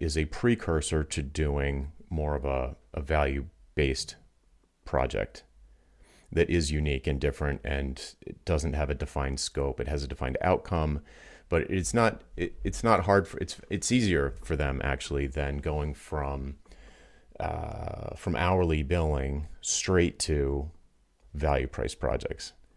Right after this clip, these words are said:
because they always underbid the projects. So it's extremely dangerous for a, for someone who's been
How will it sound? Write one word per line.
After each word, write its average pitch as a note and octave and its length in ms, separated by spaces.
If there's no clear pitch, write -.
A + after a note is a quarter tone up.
because F#2 260
they D#2+ 140
always D2+ 380
underbid C#2+ 360
the D2 80
projects. - 600
So D2+ 500
it's D#2+ 200
extremely E2+ 560
dangerous C#2 680
for D2+ 480
a, D2 540
for - 160
someone D2+ 300
who's D2 200
been C#2 400